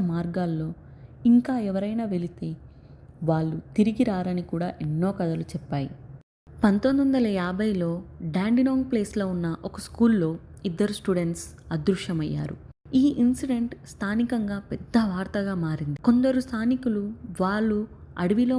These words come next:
మాయమయ్యారని నమ్మగా, మరికొందరు వారు పాత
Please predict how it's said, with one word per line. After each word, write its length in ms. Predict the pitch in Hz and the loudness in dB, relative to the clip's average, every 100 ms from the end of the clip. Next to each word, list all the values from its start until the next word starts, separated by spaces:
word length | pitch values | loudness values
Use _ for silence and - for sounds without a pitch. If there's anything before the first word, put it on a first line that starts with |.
| 226 | 0
మాయమయ్యారని 800 | 185 190 190 180 180 175 175 175 165 | 0 -4 -4 -2 -2 -4 -4 -4 -2
నమ్మగా, 380 | 160 165 202 247 - - 175 | -2 -2 -2 -6 -8 -4 2
మరికొందరు 680 | 180 214 277 247 233 202 196 - - - - | 2 2 2 2 2 0 -4 -8 -18 -20 -8
వారు 260 | 180 202 208 - | -4 -2 -2 -4
పాత 260 | 208 226 | -4 -2